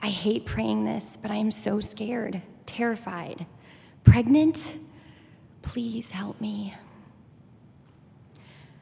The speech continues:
I wouldn't be the overjoyed wife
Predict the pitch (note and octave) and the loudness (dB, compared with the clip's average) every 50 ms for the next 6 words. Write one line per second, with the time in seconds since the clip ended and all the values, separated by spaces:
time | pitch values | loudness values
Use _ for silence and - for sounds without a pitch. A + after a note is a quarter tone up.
0 | - - - - - - - G#3 G#3 G3+ A3+ G#3+ A#3 A3+ - - G#3 G#3 G#3 G3+ | -20 -20 -20 -20 -10 -2 0 2 4 4 6 4 4 4 4 2 0 0 2 0
1 | G3 G3+ G3 - - F#3+ E3+ F#3+ G3 E3+ - F3+ F3 F3 F3 D#3+ F3 F#3+ G3 F3 | 0 0 0 2 0 0 0 -2 -4 -4 -2 -2 -2 -2 -4 -4 -4 -6 -4 -6
2 | F3 F3+ - - - - | -8 -10 -10 -14 -6 -2